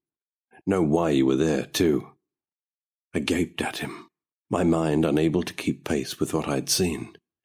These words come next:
with what was happening now. "You couldn't go through with it, I noticed," Blum said,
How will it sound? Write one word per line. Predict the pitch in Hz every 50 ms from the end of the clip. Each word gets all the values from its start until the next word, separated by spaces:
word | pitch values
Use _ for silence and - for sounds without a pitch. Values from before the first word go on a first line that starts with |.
| _ _ _ _ -
with | - 69 65
what | 78 82 - -
was | 82 -
happening | - 78 80 - - 62 64 62 62 62 60
now. | 71 76 71 - - - - - - _ _ _ _ _ _ _ _ _ _ _ _ _ _
"You | - 131
couldn't | 127 - 110 104 95
go | 87 82 78
through | - - 113 104
with | 98 71 73
it, | 67 - - - 85
I |
noticed," | 78 76 69 69 65 69 - - - _ _ _ -
Blum | - 76 67 67 67
said, | - - 73 69 64 58 -